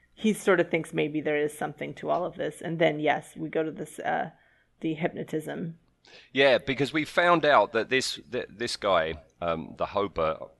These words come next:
Speaker 2: Hobart guy, who I can't watch. I mean, um, anyone in the U K, um, um, who watches this film knows this guy.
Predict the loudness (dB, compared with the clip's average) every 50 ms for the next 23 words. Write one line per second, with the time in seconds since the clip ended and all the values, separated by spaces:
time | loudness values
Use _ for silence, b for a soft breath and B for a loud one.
0 | _ _ -8 -4 -2 -2 -2 -2 -4 -6 -6 -6 -8 -6 -6 -6 -8 -10 B B
1 | B B 0 2 4 4 4 2 0 -2 -6 -10 _ _ 4 4 4 4 2 2
2 | 2 4 4 4 2 2 0 -2 0 0 0 0 0 0 0 -2 -4 -6 -4 0
3 | 2 2 2 0 -2 -6 -10 _ -6 -4 -4 -2 0 0 0 0 0 -2 -6 -8
4 | -10 -12 -18 -20 _ _ _ _ _ _ -10 -8 -8 -6 -6 -6 -8 -8 -6 -2
5 | 2 2 2 2 0 -4 -10 -18 _ _ _ _ _ _ _ _ _ _ _ _
6 | _ _ _ _ -8 -4 0 0 0 0 -2 -4 -8 -12 _ _ _ -10 -8 -6
7 | -6 -6 -8 -10 -10 -6 -6 -4 0 2 0 0 0 -2 -6 -8 -8 -8 -8 -8
8 | -8 -8 -4 -2 -2 -2 -2 -2 -6 -10 B B B B B B 4 6 6 6
9 | 4 2 -4 -6 -6 -6 -6 -4 -2 0 0 0 0 -2 -6